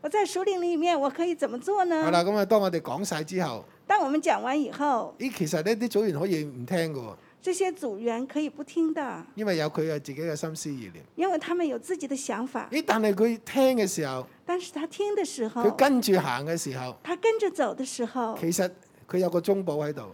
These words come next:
Speaker 1: 他有一个中保在那里，
Speaker 2: 就係佢嘅小組長。
Speaker 1: 就是小组长。
Speaker 2: 當佢，當佢屬靈嘅權柄畀咗個意見佢嘅時候，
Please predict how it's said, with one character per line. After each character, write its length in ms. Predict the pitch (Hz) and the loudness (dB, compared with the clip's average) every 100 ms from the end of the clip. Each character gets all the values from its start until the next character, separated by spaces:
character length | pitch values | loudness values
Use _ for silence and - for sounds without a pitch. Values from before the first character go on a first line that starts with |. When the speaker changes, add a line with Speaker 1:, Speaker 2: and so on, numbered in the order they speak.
| - - | -18 -6
Speaker 1:
他 100 | 370 | 0
有 120 | 370 | 2
一 100 | 302 | 2
个 140 | 302 285 | 2 2
中 260 | 359 349 | 2 2
保 220 | 330 220 151 | 2 -4 -4
在 220 | - 147 | -2 0
那 160 | 170 160 | 2 2
里， 20 | |
Speaker 2:
就 80 | - | 0
係 60 | |
佢 60 | 165 | -2
嘅 40 | |
小 60 | 160 | -2
組 60 | 156 | -4
長。 280 | 127 123 - - - | -8 -10 -16 -20 -6
Speaker 1:
就 140 | 349 | -6
是 160 | - 302 | -4 -4
小 240 | - 185 | -2 -2
组 180 | - 247 | -2 -8
长。 240 | 247 247 - | -4 -6 -4
Speaker 2:
當 160 | 277 285 | -2 2
佢， 160 | 254 - - - | 2 0 -6 0
當 160 | 285 | 4
佢 60 | 254 | 4
屬 220 | - 226 175 | 4 0 0
靈 160 | 185 | -2
嘅 40 | 208 | 0
權 240 | 165 165 | 0 0
柄 180 | 196 196 | 0 0
畀 140 | 240 240 | 0 2
咗 140 | 247 | 2
個 160 | 214 185 | 2 -2
意 160 | 180 | -2
見 220 | 180 190 | -6 -4
佢 120 | 180 175 | -2 -2
嘅 80 | |
時 220 | 175 139 135 | -2 -4 -6
候， 180 | 135 | -8